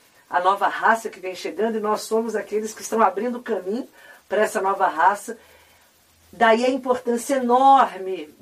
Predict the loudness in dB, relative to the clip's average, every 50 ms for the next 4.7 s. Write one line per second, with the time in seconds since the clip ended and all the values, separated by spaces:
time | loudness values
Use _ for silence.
0 | -20 -20 -16 -12 -10 -6 -2 0 0 2 2 0 -2 0 0 0 0 2 0 0
1 | 0 0 -2 -6 -6 -2 2 2 4 2 2 -2 -6 -6 -4 -4 -2 -4 -4 -4
2 | -4 -8 -6 -6 -4 -4 -2 0 0 -2 -2 -4 -6 -2 0 0 0 0 -2 -6
3 | -4 -6 -6 -4 -6 -6 -4 -2 -2 -2 -2 -4 -8 -14 -8 -4 -2 -2 -2 -2
4 | -6 -8 -8 -8 -6 -6 -8 -10 -8 -4 -2 -2 -2 -2